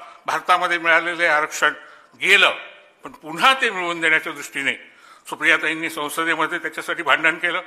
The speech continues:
वारंवार प्रश्न उपस्थित केले, भाषणं केली. राज्यामध्ये पवारसाहेबांच्या नेतृत्वाखाली भुजबळ साहेब आणि बाकी सगळ्यांनी प्रचंड मेहनत केली, अजितदादांनी आणि सगळ्यांनी, आणि ते पुन्हा प्रस्थापित केलं. मुद्दा हा आहे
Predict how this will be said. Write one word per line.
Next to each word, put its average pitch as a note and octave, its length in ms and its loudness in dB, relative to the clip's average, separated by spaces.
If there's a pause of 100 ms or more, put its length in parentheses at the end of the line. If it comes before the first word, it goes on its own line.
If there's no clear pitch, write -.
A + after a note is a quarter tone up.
(380)
वारंवार G#3+ 380 6
प्रश्न G3+ 280 -6
उपस्थित F3 320 -8
केले, D3 340 0 (280)
भाषणं A#3 340 2
केली. E3 360 2 (280)
राज्यामध्ये A#3+ 540 4
पवारसाहेबांच्या G#3+ 640 0
नेतृत्वाखाली F3+ 720 -2 (280)
भुजबळ F3 280 0
साहेब F#3 240 2
आणि F3+ 140 2
बाकी E3+ 240 0
सगळ्यांनी F3 540 2 (340)
प्रचंड C#4 420 2
मेहनत G#3+ 320 2
केली, G3+ 300 -2
अजितदादांनी F#3 600 0
आणि F#3 180 -4
सगळ्यांनी, F3 460 2 (240)
आणि E3 160 -16
ते G3 60 -6
पुन्हा F#3 300 0
प्रस्थापित D3+ 460 -2
केलं. A#2 320 -4 (840)
मुद्दा G3+ 440 6
हा A#3+ 200 8
आहे F#3+ 420 6